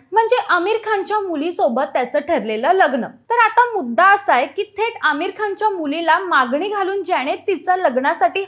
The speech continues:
हात मागितला तो नुपूर शिकरे आहे तरी कोण? नुपूर शिकरे हा फिटनेस ट्रेनर आहे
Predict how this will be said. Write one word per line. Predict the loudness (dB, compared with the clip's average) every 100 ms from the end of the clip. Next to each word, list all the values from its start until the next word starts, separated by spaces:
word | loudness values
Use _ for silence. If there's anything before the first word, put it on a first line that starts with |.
| 2
हात | 2 2
मागितला | 0 0 -2 -2 -4 -6 _ -4
तो | -2
नुपूर | -2 0 0
शिकरे | 0 -4 -4 -2
आहे | 0 0 -2
तरी | -2 -2
कोण? | -2 -4 -4 _ -12
नुपूर | -10 -2 0 0
शिकरे | -2 -4 -4
हा | -4 -6 -4
फिटनेस | -6 -4 -4 -2
ट्रेनर | 0 0 0
आहे | -8 -12